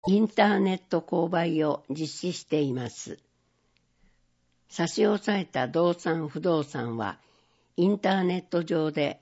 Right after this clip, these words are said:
購買しています。実施のお知らせは、市ホームページや広報以下、文字放送を確認してください。納付が困難な場合は、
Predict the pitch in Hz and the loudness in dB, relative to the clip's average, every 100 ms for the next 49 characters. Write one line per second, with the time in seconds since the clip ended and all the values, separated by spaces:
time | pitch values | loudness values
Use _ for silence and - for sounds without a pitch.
0 | - 151 156 156 147 147 135 - 131 123 | -8 -2 0 0 -2 -4 -8 -4 -2 -2
1 | 110 110 - - _ _ _ _ _ _ | -4 -6 -14 -18 _ _ _ _ _ _
2 | _ _ _ _ 160 170 - - 190 196 | _ _ _ _ -4 -4 -4 0 2 2
3 | 180 175 160 156 160 151 147 131 - _ | 0 -2 -2 -2 -2 -2 -2 -4 -8 _
4 | _ - - 214 - - 175 - 180 175 | _ -10 0 2 2 0 0 0 0 0
5 | 165 147 135 123 110 - _ _ _ _ | 0 0 -2 -4 -4 -8 _ _ _ _
6 | - 208 190 180 143 - 160 160 110 - | 0 2 2 0 -2 -2 -4 -2 -4 -6
7 | _ _ - 175 185 208 180 202 180 - | _ _ -4 0 2 2 2 -2 -2 -2
8 | 139 127 117 - - 131 - 147 147 135 | 0 0 -2 -6 -8 -6 0 4 4 2
9 | - 135 131 120 113 110 104 - _ _ | -4 -8 -6 -8 -8 -8 -10 -12 _ _
10 | _ _ _ _ _ _ _ _ _ _ | _ _ _ _ _ _ _ _ _ _
11 | _ _ _ _ _ _ _ _ _ _ | _ _ _ _ _ _ _ _ _ _
12 | _ _ _ _ _ _ _ _ _ _ | _ _ _ _ _ _ _ _ _ _
13 | _ _ _ 170 240 214 220 196 196 190 | _ _ _ 6 6 4 0 0 0 -2
14 | - 214 196 165 147 143 147 143 143 139 | 2 4 4 2 0 0 0 -2 -2 -4
15 | 135 123 | -4 -6